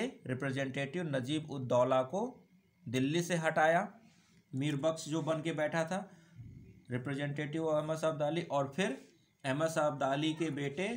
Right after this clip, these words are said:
तैमूर को पंजाब से भगाया। और जब इतना किया तो अब अहमद शाह अब्दाली क्या करेगा,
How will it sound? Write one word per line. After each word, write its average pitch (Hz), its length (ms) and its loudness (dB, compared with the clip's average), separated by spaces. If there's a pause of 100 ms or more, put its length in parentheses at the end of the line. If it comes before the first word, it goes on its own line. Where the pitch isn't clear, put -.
(300)
तैमूर 143 400 2
को 160 160 0
पंजाब 147 460 2
से 180 140 -2
भगाया। 170 500 4 (480)
और 131 160 0
जब 156 260 0
इतना 156 340 0
किया 175 260 2
तो 151 140 -2
अब 143 160 -6
अहमद 127 280 0
शाह 123 180 -2
अब्दाली 117 380 0
क्या 170 180 2
करेगा, 113 520 -2